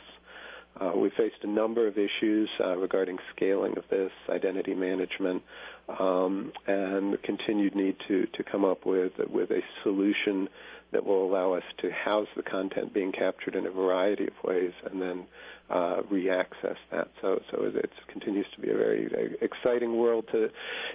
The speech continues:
to be involved with. Uh, and at, with that, I w-, hopefully that gives a little more context into where Lectopia is sitting and the framework for it. And I want to turn this over now to, um, Todd Stabley,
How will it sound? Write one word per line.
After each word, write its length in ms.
to 60
be 180
involved 500
with. 220
Uh, 560
and 220
at, 200
with 220
that, 240
I 40
w-, 200
hopefully 320
that 140
gives 180
a 20
little 240
more 160
context 640
into 540
where 460
Lectopia 800
is 40
sitting 280
and 100
the 140
framework 420
for 240
it. 160
And 140
I 60
want 220
to 100
turn 180
this 200
over 220
now 260
to, 240
um, 380
Todd 200
Stabley, 460